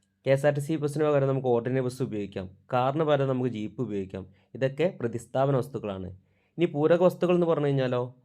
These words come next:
ഒരാവശ്യത്തെ തൃപ്തിപ്പെടുത്താൻ വേണ്ടി ഒന്നുമായി ബന്ധപ്പെട്ട് അല്ലെങ്കിൽ ഒന്നിനോട് ത-, കൂടെ നമ്മൾ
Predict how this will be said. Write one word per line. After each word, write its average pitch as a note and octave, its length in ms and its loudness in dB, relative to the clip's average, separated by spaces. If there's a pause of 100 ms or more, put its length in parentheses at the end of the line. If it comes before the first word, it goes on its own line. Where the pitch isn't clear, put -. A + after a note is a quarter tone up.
(200)
ഒരാവശ്യത്തെ E3 640 2 (140)
തൃപ്തിപ്പെടുത്താൻ C#3 720 -2
വേണ്ടി B2 300 -2 (540)
ഒന്നുമായി F3 440 2
ബന്ധപ്പെട്ട് C#3 580 -2
അല്ലെങ്കിൽ B2+ 260 -2 (120)
ഒന്നിനോട് C#3+ 380 0
ത-, C#3 100 -4 (180)
കൂടെ B2+ 220 -2
നമ്മൾ B2+ 160 0